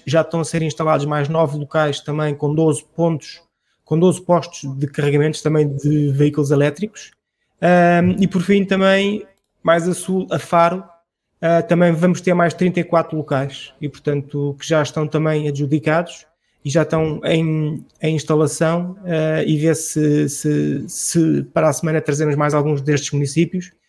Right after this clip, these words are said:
E já agora, queria também deixar aqui uma resposta ao último programa que foi colocado pelo Mariano, da Madeira, que nos colocou a questão se a rede de Continente de carregamento iria avançar nas ilhas, e a resposta que obtivemos da Continente é que sim.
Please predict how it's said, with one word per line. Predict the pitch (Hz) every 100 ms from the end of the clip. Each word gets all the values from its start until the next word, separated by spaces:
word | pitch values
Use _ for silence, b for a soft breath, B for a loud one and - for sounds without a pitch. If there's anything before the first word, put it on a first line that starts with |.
| _ _ _
E | 190
já | 190 196
agora, | 190 156 147
queria | 143 170
também | 170 175 170
deixar | 165 156 165
aqui | 160
uma | 170 160
resposta | 156 - 165 - 147 147
ao | 147
último | 156 156 160 147 147 143 -
programa | 147 147 147 147
que | 143 _ _ -
foi | 151
colocado | 151 143 156 143 -
pelo | 156 143
Mariano, | 139 135 131 160 202
da | 151
Madeira, | 143 127 127 143 190 - _ _ _
que | 165
nos | 151
colocou | - 175 170
a | 165
questão | - - 175 175
se | 165 - 180
a | 160
rede | 139 170 147
de |
Continente | 139 165 151 156 156
de | -
carregamento | 147 147 156 151
iria | 160 165 156
avançar | 139 147 139 147
nas | 143 139
ilhas, | 131 139 170 170 -
e | 156
a |
resposta | 156 - 147 139
que | 151
obtivemos | 143 147 143 143
da | 143
Continente | 151 147 156 160
é | 151
que | -
sim. | - 156